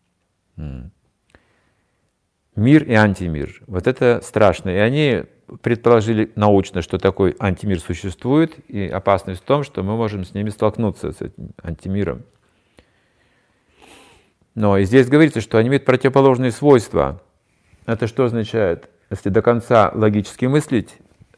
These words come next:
то материя означает временно. Если взять противоположные свойства, значит, антиматерия должна быть вечна. Дух — это дух.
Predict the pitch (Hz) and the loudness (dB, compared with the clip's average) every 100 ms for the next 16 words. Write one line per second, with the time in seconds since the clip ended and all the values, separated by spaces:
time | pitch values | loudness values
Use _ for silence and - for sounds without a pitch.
0 | _ _ - 107 98 120 117 107 143 147 | _ _ 0 2 2 2 -2 2 2 2
1 | 135 - - 101 110 139 127 98 135 131 | 0 -4 -10 -8 -6 -4 -4 2 2 2
2 | 104 76 - _ _ _ - _ _ _ | -2 -6 -10 _ _ _ -20 _ _ _
3 | _ _ _ _ _ - _ _ - 85 | _ _ _ _ _ -20 _ _ -12 -4
4 | 98 104 107 95 82 78 82 95 98 131 | -2 0 -2 -4 0 0 0 -4 0 0
5 | 131 - 151 - _ _ _ _ - - | 0 -4 -6 -6 _ _ _ _ -16 -8
6 | 82 82 104 110 113 131 135 147 _ _ | -4 -4 -2 -4 0 0 0 -4 _ _
7 | _ 92 78 71 78 117 110 - - - | _ -10 -6 -6 -4 -2 -2 -4 -18 -16
8 | - 95 - - 95 85 104 - | -6 -4 -4 -10 -6 -4 -4 -6